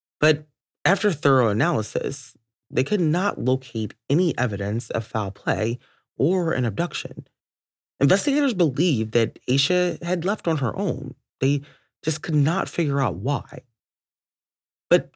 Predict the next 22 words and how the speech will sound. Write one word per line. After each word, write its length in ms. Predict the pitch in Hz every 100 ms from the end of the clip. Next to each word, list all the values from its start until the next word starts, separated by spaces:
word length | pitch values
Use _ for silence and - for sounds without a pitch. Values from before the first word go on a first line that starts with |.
| -
after 220 | 226 339
the 80 | 320
discovery 520 | 247 - 127 123 120
of 220 | 127 117 110
the 80 |
backpack, 520 | 98 127 - - - - _ -
investigators 600 | 143 170 - 233 233 190
were 100 | 127
hoping 400 | 104 113 117 123
that 300 | 120 127 -
they 80 | 120
would 120 | 127
find 380 | - 143 135 123
something 560 | - - 175 - 117
else 340 | 135 113 - -
that 220 | 117 113
would 160 | 120
lead 340 | 131 120 190 139
them 220 | 95 104 -
to 100 | -
Aisha. 460 | 208 175 - - - _ _ _ _ _ _
But 180 | 139 135